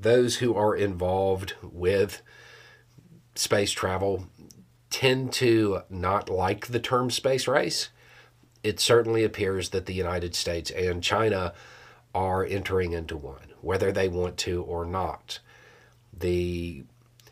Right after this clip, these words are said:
the scientists, the astronauts, those people who are actually involved, they may not view it as a space race, but the politicians certainly seem to.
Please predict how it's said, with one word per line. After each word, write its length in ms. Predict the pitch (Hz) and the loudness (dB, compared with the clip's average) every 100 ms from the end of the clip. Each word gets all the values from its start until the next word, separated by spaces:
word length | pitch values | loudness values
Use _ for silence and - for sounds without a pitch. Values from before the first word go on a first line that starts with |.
| _ _ _ _ _ _ _ _ _ _ _ _ - | _ _ _ _ _ _ _ _ _ _ _ _ -2
the 100 | 113 | 2
scientists, 880 | - 127 127 110 113 - - - - - - - _ _ - - - | 6 8 6 6 0 0 -2 -4 -6 -18 -20 -20 _ _ -20 -20 -8
the 260 | 92 90 92 | -4 -2 0
astronauts, 680 | 104 101 107 95 92 87 | 0 0 0 0 -2 -4
those 260 | 87 98 104 | -2 0 0
people 500 | - 101 95 92 87 - - _ | -2 -4 -2 -6 -8 -16 -20 _
who 140 | 104 | -2
are 100 | 90 | -2
actually 420 | 92 98 - 87 | 0 -2 0 0
involved, 680 | 85 85 104 113 104 92 - - | -2 0 2 4 4 0 -6 -6
they 220 | 87 120 | 0 2
may 220 | 131 127 | 4 2
not 220 | 117 104 | 2 0
view 220 | 95 113 | 2 4
it 120 | 104 90 | 2 0
as 260 | 90 87 | -6 -4
a 120 | 90 | -4
space 440 | 87 - 85 78 - | -4 -4 -6 -6 -4
race, 480 | 95 90 - - - - - - _ _ | -2 -4 -4 -8 -8 -18 -20 -20 _ _
but 220 | 87 85 | -6 -6
the 240 | - 87 87 _ _ _ _ _ | -4 -4 -6 _ _ _ _ _
politicians 840 | - 98 85 101 87 80 78 - - _ | 0 0 0 -4 -4 -6 -8 -8 -10 _
certainly 560 | - 90 78 80 78 73 - | -6 -4 -4 -10 -12 -12 -10
seem 300 | - 90 85 | -4 -4 -4
to. 240 | 85 71 | -8 -8